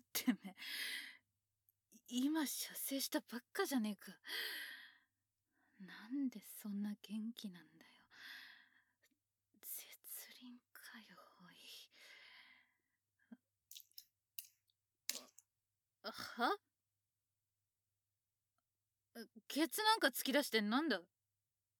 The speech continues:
は？アナル舐めろだ？できるわけねえだろ、そんなもん。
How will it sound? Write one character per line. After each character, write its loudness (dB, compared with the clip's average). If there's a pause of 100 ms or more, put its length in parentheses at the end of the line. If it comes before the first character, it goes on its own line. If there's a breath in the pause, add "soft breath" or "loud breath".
(1900)
は？ 12 (1400)
ア 8
ナ 12 (400)
ル 10
舐 12
め 8
ろ 8 (260)
だ？ 12 (1040 loud breath)
で -6
き 10
る 10
わ 12 (560)
け 12
ね 12
え 12
だ 12
ろ、 12
そ 12
ん 8
な 12
も 10
ん。 12